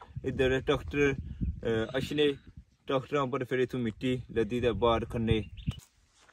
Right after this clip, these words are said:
बिल्कुल जी, इस जंगलै गी तुसेंगी चेक कराने आं जी, गरंडे, कश्मीरी फ्रूट तुसेंगी चेक कराने आं। एह् बी फ्रूट ने अंदर अछने, एह् चेक करो, छोटे छोटे।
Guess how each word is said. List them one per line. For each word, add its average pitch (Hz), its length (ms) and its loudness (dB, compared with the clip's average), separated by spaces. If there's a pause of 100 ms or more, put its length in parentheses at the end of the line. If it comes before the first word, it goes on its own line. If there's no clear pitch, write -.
(140)
बिल्कुल 156 260 -2
जी, 170 160 -4
इस 156 160 -8
जंगलै 139 320 0
गी 156 60 -6
तुसेंगी 143 200 -6
चेक 151 160 -6
कराने 143 320 -4
आं 143 40 -4
जी, 139 120 -6
गरंडे, 117 460 -2 (1300)
कश्मीरी 147 420 -2
फ्रूट 127 240 -2
तुसेंगी 139 240 -2
चेक 139 160 2
कराने 139 300 0
आं। 143 100 -2 (1400)
एह् 135 100 2
बी 139 140 2
फ्रूट 117 300 0
ने 127 100 2
अंदर 120 200 2
अछने, 120 260 -2
एह् 113 120 -2
चेक 104 160 -2
करो, 101 240 -4 (840)
छोटे 110 260 2
छोटे। 104 300 0